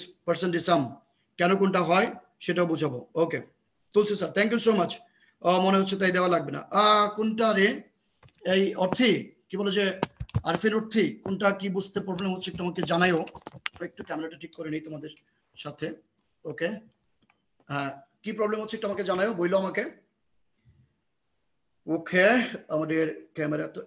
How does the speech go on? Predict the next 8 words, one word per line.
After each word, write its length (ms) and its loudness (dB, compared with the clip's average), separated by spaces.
এখানেই 320 -12
থাকে 220 -20
না। 100 -14
ওকে, 220 -20
fine। 320 -20
ওকে, 320 -6
তাড়াতাড়ি 280 4
বলো 420 0